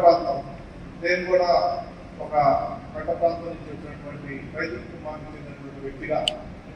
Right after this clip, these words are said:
చదువుకోవటం అనేటటువంటిది ఎంత కష్టసాధ్యమైనటువంటి విషయం అనేటటువంటి ఆ రోజుల్లో మేము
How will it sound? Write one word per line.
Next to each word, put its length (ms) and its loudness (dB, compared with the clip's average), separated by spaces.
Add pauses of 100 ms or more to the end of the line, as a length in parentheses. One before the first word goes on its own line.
(960)
చదువుకోవటం 640 8
అనేటటువంటిది 800 4 (1120)
ఎంత 180 2 (120)
కష్టసాధ్యమైనటువంటి 1120 2
విషయం 300 -6
అనేటటువంటి 680 -8
ఆ 80 2
రోజుల్లో 380 -2 (100)
మేము 180 -6